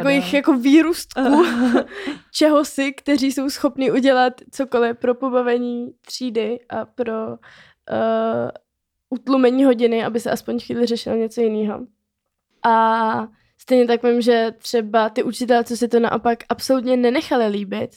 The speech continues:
Speaker 1: tak ty zas naše třída brala, jako, že jsou hrozně zlí a že
Speaker 2: Mhm.
Speaker 1: nás vlastně tyranizujou a tak.
Speaker 2: No, my jsme taky šikanovali učitelku, nebo ani ne, tak já taky, to bylo na gymnáziu teda, a byla to učitelka na výtvarku a to bylo úplně hrozný, jakože bylo mi kolikrát líto,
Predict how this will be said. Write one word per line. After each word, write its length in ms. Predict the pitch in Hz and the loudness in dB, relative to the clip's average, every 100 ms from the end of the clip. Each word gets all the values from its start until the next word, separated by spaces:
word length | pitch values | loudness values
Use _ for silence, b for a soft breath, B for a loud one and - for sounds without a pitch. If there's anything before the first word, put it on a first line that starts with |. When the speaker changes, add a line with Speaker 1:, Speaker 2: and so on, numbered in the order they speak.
| - | -8
Speaker 1:
tak 220 | 220 220 | -8 -8
ty 160 | - 226 | -4 -2
zas 240 | 220 220 | -2 -2
naše 280 | 233 214 226 | -4 -2 -4
třída 280 | - 214 220 | -6 -2 0
brala, 320 | 208 208 208 | 2 2 2
jako, 200 | 202 208 | 0 -2
že 120 | 202 | -6
jsou 140 | 196 208 | -4 -4
hrozně 340 | 208 208 208 | -2 -2 -2
zlí 440 | 214 214 208 202 | -2 -2 -4 -6
a 80 | - | -4
že 100 | 208 | 2
Speaker 2:
Mhm. 80 | 214 | 4
Speaker 1:
nás 240 | 202 202 208 | 4 2 -4
vlastně 280 | 202 220 | -8 -8
tyranizujou 840 | 214 233 214 220 220 220 214 208 208 B B B B _ | -4 -2 -2 -2 -2 -2 -2 -2 -4 B B B B _
a 80 | 202 | -10
tak. 320 | 202 196 - _ _ b b b b b | -6 -6 -8 _ _ b b b b b
Speaker 2:
No, 200 | - 190 | -8 -6
my 120 | 185 196 | -4 -6
jsme 180 | 202 | -8
taky 220 | 196 196 208 | -8 -8 -12
šikanovali 640 | - 165 175 175 180 165 | -10 -8 -6 -4 -4 -6
učitelku, 720 | 175 - 175 170 170 170 185 | -8 -12 -8 -4 -4 -4 -4
nebo 340 | 185 170 165 175 | -4 -4 -8 -6
ani 140 | 180 | -4
ne, 100 | 170 | -4
tak 180 | 175 170 | -6 -2
já 120 | 170 | -2
taky, 240 | 190 202 | 0 -2
to 100 | 202 | 0
bylo 160 | 190 196 | 2 2
na 100 | 190 | 2
gymnáziu 600 | 185 185 180 175 180 180 | 0 0 0 0 -2 -2
teda, 380 | 180 165 190 226 B B B | -2 -2 -2 -4 B B B
a 60 | 196 | -2
byla 160 | 202 | -2
to 120 | 196 190 | -2 -6
učitelka 400 | 185 190 175 190 | -4 -4 -2 -2
na 120 | 190 | -2
výtvarku 640 | 185 180 170 170 180 190 - | -2 -2 -4 -4 -4 -4 -4
a 180 | 170 170 _ _ | -8 -10 _ _
to 100 | 185 | -8
bylo 220 | 175 175 | -4 -4
úplně 240 | 175 185 185 | -4 -6 -6
hrozný, 360 | 185 180 180 | -4 -6 -4
jakože 280 | 180 185 185 | -4 -4 -6
bylo 200 | 175 190 | -2 0
mi 140 | 190 190 | 0 0
kolikrát 440 | 196 180 185 208 | -2 -2 -4 -2
líto, 340 | 196 175 165 | -4 -2 -6